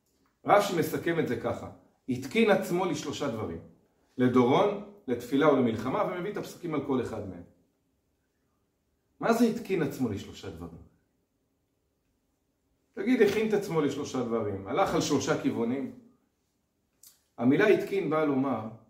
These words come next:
שהוא היה צריך לתקן את עצמו, היה צריך להילחם עם עצמו כדי לעשות את שלושת הדברים האלו, כי כל אחד מהם בפני עצמו היה לא פשוט לו.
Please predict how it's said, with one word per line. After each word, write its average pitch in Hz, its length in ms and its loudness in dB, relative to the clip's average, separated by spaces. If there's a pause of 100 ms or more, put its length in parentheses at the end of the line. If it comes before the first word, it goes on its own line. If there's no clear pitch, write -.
(260)
שהוא 131 160 -2
היה 139 80 -2
צריך 139 120 -6
לתקן 143 400 -2
את 131 60 -6
עצמו, 120 400 0
היה 113 120 0
צריך - 160 -6
להילחם 139 460 0
עם 139 140 2
עצמו 175 800 2 (520)
כדי 147 220 8
לעשות 143 460 4
את 165 80 -6
שלושת 165 360 -4
הדברים 139 360 -2
האלו, 156 240 0
כי 131 160 -2
כל 185 220 0
אחד 175 280 -4
מהם 147 220 2
בפני 147 220 -2
עצמו 160 300 2
היה 147 100 6
לא 139 160 2
פשוט 123 320 -8
לו. 85 100 -12